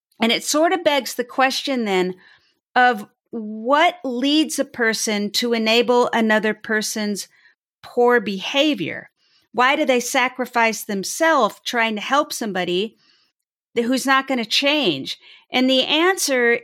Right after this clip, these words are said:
is another set of poor behaviors, but it's wrapped up usually in a much nicer sounding package, often labeled as kindness.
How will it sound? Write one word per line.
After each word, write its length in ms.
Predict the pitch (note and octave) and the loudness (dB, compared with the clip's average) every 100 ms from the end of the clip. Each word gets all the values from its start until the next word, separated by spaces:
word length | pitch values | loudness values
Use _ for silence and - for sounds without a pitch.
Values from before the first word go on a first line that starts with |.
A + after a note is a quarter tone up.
| - | 0
is 460 | A#3+ A#3+ A#3+ G#3+ A3 _ _ _ | 2 4 2 -2 -10 _ _ _
another 480 | A#3+ A#3+ B3+ C#4+ C#4+ | -2 2 4 4 2
set 320 | C4 - A#3 | 0 0 0
of 180 | G3+ - | -2 -6
poor 220 | - G#3+ | -8 -6
behaviors, 800 | G3 G3 F3+ G3+ F#3+ F#3+ F#3+ F3 - _ _ _ | -6 -8 -6 -6 -4 -4 -4 -8 -16 _ _ _
but 120 | A#3 | 0
it's 220 | A#3 - A#3 | 2 0 -6
wrapped 540 | A3 C#4 D4 D#4 - | -2 2 2 0 0
up 240 | B3+ B3 | 0 0
usually 500 | A3 A3+ A3 A3 G#3+ | -4 -6 -6 -4 -4
in 160 | - G#3 | -2 -2
a 60 | G3+ | -2
much 440 | G#3 B3+ C4+ - | 0 0 0 -4
nicer 460 | A3+ A3+ A3+ - A3+ | -2 0 0 -4 -4
sounding 640 | - A3 G#3+ G#3 G3 F#3 - | -4 0 0 0 -4 -6 -8
package, 840 | - - C#4+ C#4+ E3+ E3 E3 - _ _ _ _ _ | -8 -2 -2 0 -2 -2 -4 -8 _ _ _ _ _
often 400 | - - - C#4+ | -2 0 0 0
labeled 340 | A#3 A3 G#3 G#3+ | 2 0 0 -2
as 420 | F3+ F3+ F3+ - _ _ _ _ | -2 0 -2 -6 _ _ _ _
kindness. 800 | - - A3+ F#3+ C#3+ - - - | -8 -2 -2 -2 -6 -10 -10 -10